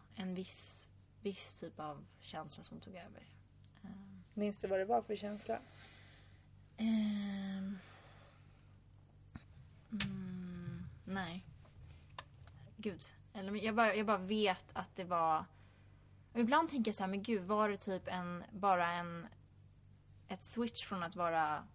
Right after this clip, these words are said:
Speaker 1: barn till att ha ett annat medvetande? Var det det som var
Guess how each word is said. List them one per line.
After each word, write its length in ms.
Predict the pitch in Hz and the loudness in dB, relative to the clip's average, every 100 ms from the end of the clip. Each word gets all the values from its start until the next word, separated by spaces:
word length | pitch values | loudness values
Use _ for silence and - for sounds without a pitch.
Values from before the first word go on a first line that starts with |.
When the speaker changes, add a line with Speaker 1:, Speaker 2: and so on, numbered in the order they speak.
| - - | -20 -18
Speaker 1:
barn 580 | 190 190 185 208 233 269 - - - - - - | -4 4 6 6 4 -2 -8 -20 -20 -20 -20 -6
till 180 | 208 180 | -2 0
att 140 | 175 | -2
ha 160 | 175 165 | 0 0
ett 100 | 175 | 0
annat 200 | 165 190 | -4 -2
medvetande? 720 | 190 175 196 254 - 160 - | -2 0 0 -2 -4 -10 -4
Var 120 | 170 | -4
det 60 | |
det 300 | 170 233 262 | 0 2 2
som 180 | 247 190 | 0 -4
var 240 | 156 147 | -4 -4